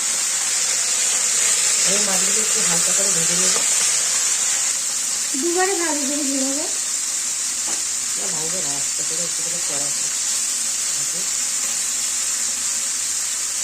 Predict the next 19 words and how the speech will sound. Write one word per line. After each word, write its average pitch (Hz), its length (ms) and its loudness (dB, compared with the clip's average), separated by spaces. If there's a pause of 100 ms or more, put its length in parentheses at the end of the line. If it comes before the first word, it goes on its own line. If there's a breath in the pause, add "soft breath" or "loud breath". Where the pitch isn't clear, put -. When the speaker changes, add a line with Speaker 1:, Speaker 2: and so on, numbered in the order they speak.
(380)
Speaker 1:
এবার - 220 -2
মোরলা 185 320 0
মাছ 180 180 -2
হলেও - 200 -2 (100)
ভালো 185 240 -2
লাগে, - 160 -2 (260)
ইলিশ - 180 -2 (100)
মাছ - 180 -2
দিয়েও - 220 -2
ভালো - 220 -2
লাগে, - 160 -4 (120)
আবার 185 140 -2 (100)
পাতুরিও, 226 440 -2 (600)
পাতুরিও 240 440 2 (100)
হয় 196 180 0 (680)
কলা 180 240 2
পাতায়। 185 300 -2 (1700)
ওই 185 160 -2
কাঁচা 175 220 -2